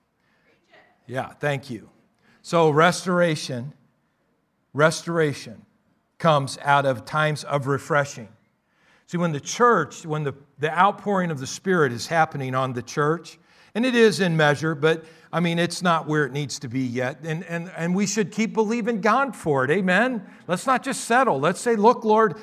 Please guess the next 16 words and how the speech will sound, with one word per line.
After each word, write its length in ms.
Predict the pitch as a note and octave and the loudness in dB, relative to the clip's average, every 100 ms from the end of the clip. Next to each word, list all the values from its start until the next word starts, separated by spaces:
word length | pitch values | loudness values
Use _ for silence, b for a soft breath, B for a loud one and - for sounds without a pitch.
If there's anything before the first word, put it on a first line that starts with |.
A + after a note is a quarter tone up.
| B B _ | B B _
and 140 | F3+ | 2
that 100 | B3 | 4
means 220 | B3 A#3+ | 4 2
that 160 | F#3 G#3 | 2 6
I'm 160 | A3 G#3 | 6 4
just 160 | A#3 | 0
saying, 240 | - A3+ A#3 | 0 2 4
"Look, 160 | A#3+ | 2
God, 400 | A3 G#3+ F3 G#3+ | 2 0 4 8
I 80 | A3 | 6
put 200 | A3+ A#3+ | 4 2
it 120 | G3 | 6
all 240 | G#3 A#3+ A#3 | 6 6 6
on 160 | G#3+ | 4
the 80 | F3+ | 2
table." 600 | - A3+ A#3+ D#3 G2+ - | -2 -4 -2 -4 -6 -10